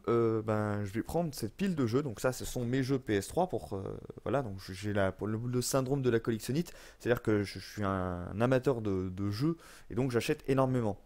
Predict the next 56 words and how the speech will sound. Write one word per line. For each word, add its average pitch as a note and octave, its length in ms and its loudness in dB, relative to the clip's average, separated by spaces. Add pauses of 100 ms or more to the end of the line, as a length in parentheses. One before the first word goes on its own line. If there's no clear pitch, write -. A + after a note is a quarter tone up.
(340)
Même B2 140 4
si D3+ 300 -2
j'achète A#2+ 300 -2
pas B2+ 100 6
tout - 160 -2
le A#2 60 -6
temps C3+ 160 2
au A#2 40 0
prix A#2 140 -6
du G#2+ 140 -4
neuf C3+ 240 2
et A#2 60 0
tout, E3+ 360 2 (300)
euh, G2+ 260 4
bon, G#2 240 -4
là... A2 320 0 (480)
Vous G2 120 -8
regardez A2+ 260 4
comme A#2 100 2
ça, C#3 160 4
mais G#2 300 2
les, G#2+ 300 2
euh, G2+ 100 4
C B2 120 -2
D C3 80 2
sont C#3+ 140 -4
quand A2+ 120 -2
même G#2 120 -2
bien A#2+ 140 2
conservés. B2+ 520 0
J'ai G#2+ 140 -6
des F#2 100 -4
boîtes G#2 280 2
chez - 180 -4
moi, A2 380 2
j'ai A2 120 -2
tous - 140 -8
les A2+ 140 4
livres, G#2+ 340 0
j'ai F#2 120 -6
tout B2+ 120 -10
ce - 80 -8
qu'il G#2 120 -4
me F#2+ 40 -2
faut. C#3+ 240 0 (460)
Euh, - 80 -8
peut-être - 240 0
un G2+ 80 0
petit - 160 -14
peu B2+ 80 0
le B2 40 0
côté A2 240 0
collection, A2 380 -2
même C3+ 180 -2
si E3+ 220 -4
maintenant, D3 400 0